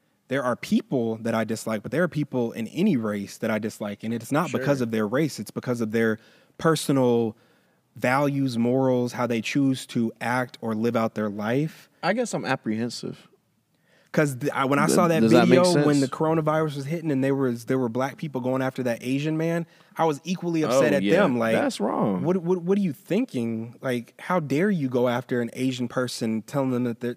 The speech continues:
Speaker 1: that it's their fault that the, the virus is here and stuff? Like, it was just, it was disgusting and despicable. So I will come for you
Speaker 2: Wrong is
Speaker 1: regardless
Speaker 2: wrong is
Speaker 1: of
Speaker 2: wrong
Speaker 1: what
Speaker 2: is
Speaker 1: race
Speaker 2: wrong
Speaker 1: you are.
Speaker 2: across the
Speaker 1: I
Speaker 2: board.
Speaker 1: don't care if you black, white,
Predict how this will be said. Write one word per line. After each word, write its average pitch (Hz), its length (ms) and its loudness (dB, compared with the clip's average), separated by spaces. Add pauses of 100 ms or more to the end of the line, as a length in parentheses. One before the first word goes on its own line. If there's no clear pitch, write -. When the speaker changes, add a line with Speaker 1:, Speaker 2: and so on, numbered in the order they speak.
Speaker 1:
that 117 120 -6
it's 117 140 -8
their 123 220 -2
fault 120 340 -8
that - 240 -14
the, 113 220 -2 (420)
the 117 100 -4
virus 123 440 -2
is 117 100 -8
here 139 140 -4
and 123 80 -6
stuff? 147 120 -10
Like, 156 140 -4
it 190 60 0
was 185 200 0
just, 185 200 -2 (320)
it 185 60 -2
was 165 180 0
disgusting 147 640 -4
and 127 80 -2
despicable. 110 560 -6
So 123 120 -8
I 185 340 0 (340)
will 123 100 0
come 160 260 0
for 160 160 -4
you 160 380 0
Speaker 2:
Wrong 135 320 2
is 135 80 2
Speaker 1:
regardless 131 480 4
Speaker 2:
wrong 113 80 4
is 107 60 0
Speaker 1:
of 110 40 2
Speaker 2:
wrong 110 160 4
Speaker 1:
what 151 120 6
Speaker 2:
is - 100 0
Speaker 1:
race - 200 4
Speaker 2:
wrong 90 100 0
Speaker 1:
you 165 120 2
are. 170 220 2
Speaker 2:
across 185 240 -2
the - 80 -12
Speaker 1:
I - 40 -12
Speaker 2:
board. 180 160 -6
Speaker 1:
don't 147 180 0
care 143 80 2
if 131 120 -6
you 127 80 -4
black, 127 400 0 (220)
white, 123 460 -2